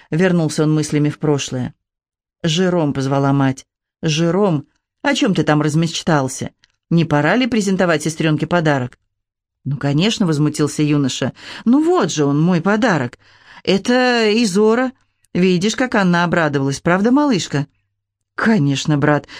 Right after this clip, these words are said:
Изора чудесный подарок". Нахмурившись, Анарина устроила дочь поудобнее, подложила подушку ей под спину. "Пойду, поговорю с директрисой", сказала она.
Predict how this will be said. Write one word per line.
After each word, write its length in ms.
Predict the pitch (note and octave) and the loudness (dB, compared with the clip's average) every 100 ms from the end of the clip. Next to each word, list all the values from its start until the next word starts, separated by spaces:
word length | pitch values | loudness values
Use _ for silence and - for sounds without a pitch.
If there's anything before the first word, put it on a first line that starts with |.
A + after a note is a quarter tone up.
| - | -4
Изора 340 | E3+ F3 G#3 | 0 2 0
чудесный 500 | G3+ A#3 G3 C#4+ D4+ | 0 0 0 0 0
подарок". 540 | D4+ A3 F3 C#3+ C3 - _ _ _ _ _ _ _ _ | 0 0 0 0 -4 -8 _ _ _ _ _ _ _ _
Нахмурившись, 800 | - G3 G#3+ F#4 D#4 - A3+ G#3+ - - _ | 0 0 0 0 0 0 -2 -4 -12 -20 _
Анарина 460 | G#3+ A3 B3 A3+ F#3+ | 0 0 2 0 0
устроила 420 | F3+ G3+ G3 E3+ | -2 0 0 0
дочь 300 | D#3+ D#3+ - | 0 -2 -2
поудобнее, 720 | D3 C#3 G3 A#3+ A3 G#3+ G3 _ _ _ _ _ | -2 0 0 0 0 0 -4 _ _ _ _ _
подложила 540 | A#3+ F3+ E3+ E3+ F#3 | -4 0 0 2 0
подушку 640 | D#3+ C#3 C3 D3+ F#3+ - D3+ | 0 0 0 -2 -2 -4 -2
ей 240 | C3+ E3 | 0 -2
под 200 | E3+ C#3+ | -2 -4
спину. 460 | - - C#3+ C#3 C3 _ _ _ _ _ _ | -6 -6 -2 -2 -4 _ _ _ _ _ _
"Пойду, 520 | - A#3+ A3 C4+ A3 - _ | -2 0 2 2 0 -4 _
поговорю 420 | E3+ E3 F#3 G3 | -4 0 0 0
с 60 | F#3 | 0
директрисой", 760 | F3+ F3+ - A#3 A3+ D3+ C3+ - _ - - | 0 -2 -2 -4 -4 -2 -4 -6 _ -20 -20
сказала 520 | - E3 D#3 D3+ D3+ | -4 -2 0 0 0
она. 300 | D3+ D3+ C#3+ | 0 -2 -4